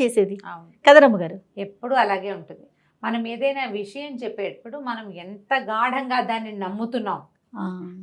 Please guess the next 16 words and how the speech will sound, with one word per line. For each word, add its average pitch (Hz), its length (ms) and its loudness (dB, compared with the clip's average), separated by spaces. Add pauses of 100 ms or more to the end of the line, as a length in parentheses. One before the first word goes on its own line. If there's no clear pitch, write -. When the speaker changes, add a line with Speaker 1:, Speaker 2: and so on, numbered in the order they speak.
Speaker 2:
అనే 214 260 -2
దాన్ని 226 240 -4
బట్టి, 196 140 -8
ఇప్పుడు 262 140 -2
భగవంతుడి 269 480 -2
కథలు 233 300 -2
చెప్తాం, 180 480 -10
వింటారు, 208 400 -2 (540)
Speaker 1:
ఉమ్. 262 120 10
Speaker 2:
మనమే 247 460 4
చెప్తాం. - 240 -10 (120)
Speaker 1:
అవును. 202 160 6 (300)
Speaker 2:
చెప్పేవాడికి 349 680 4
ఒక 302 140 -2
నమ్మిక 285 400 -2
ఉండాలా? 262 420 4